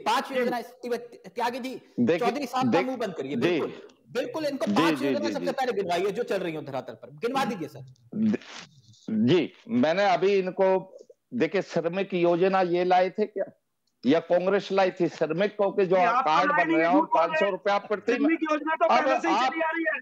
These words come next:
Speaker 3: संजीव भाई, अब सुनिए, अब
Speaker 2: नहीं, नहीं,
Speaker 3: सुनिए,
Speaker 2: तो मैं
Speaker 3: सुनिए,
Speaker 2: रोकता हूँ,
Speaker 3: सुनिए।
Speaker 2: तो टोकना
Speaker 3: श्रमिक
Speaker 2: तो
Speaker 3: भाई, जरा संजीव भाई, अब सुनिए, अब बीच में आप बोलेंगे तो मैं कैसे बात
Speaker 2: टोकना
Speaker 3: रख
Speaker 2: तो
Speaker 3: पाऊंगा,
Speaker 2: पड़ेगा।
Speaker 3: बताइए। मैंने
Speaker 2: जी।
Speaker 3: आपको नहीं टोका।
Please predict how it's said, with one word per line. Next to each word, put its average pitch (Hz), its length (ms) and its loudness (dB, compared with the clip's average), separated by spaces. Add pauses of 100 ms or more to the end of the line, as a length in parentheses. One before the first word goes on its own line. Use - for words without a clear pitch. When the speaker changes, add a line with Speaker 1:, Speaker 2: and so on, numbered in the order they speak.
Speaker 3:
संजीव 294 400 0
भाई, 294 220 2
अब 262 180 2
सुनिए, 285 440 2 (300)
अब - 0 -
Speaker 2:
नहीं, 220 80 4
नहीं, 220 100 -4
Speaker 3:
सुनिए, 277 320 4
Speaker 2:
तो - 120 2
मैं 330 120 2
Speaker 3:
सुनिए, 214 220 2
Speaker 2:
रोकता 320 140 4
हूँ, - 20 -10
Speaker 3:
सुनिए। 311 280 -2
Speaker 2:
तो 294 200 -4
टोकना 294 240 2
Speaker 3:
श्रमिक 302 280 2
Speaker 2:
तो 277 80 2
Speaker 3:
भाई, 285 320 2 (400)
जरा 254 300 0
संजीव 254 360 -2
भाई, 277 140 2
अब 302 200 2
सुनिए, 247 500 0 (120)
अब 208 140 0
बीच 233 280 0
में 269 120 0
आप 262 420 0
बोलेंगे 240 420 0
तो 233 120 -2
मैं 220 160 0
कैसे 202 280 0 (240)
बात 151 360 -2
Speaker 2:
टोकना 240 180 4
Speaker 3:
रख - 80 0
Speaker 2:
तो 277 160 2
Speaker 3:
पाऊंगा, - 200 2
Speaker 2:
पड़ेगा। 285 180 0
Speaker 3:
बताइए। 214 320 -4 (440)
मैंने 180 340 2
Speaker 2:
जी। 254 60 4
Speaker 3:
आपको 262 340 0
नहीं 254 160 0
टोका। 247 300 0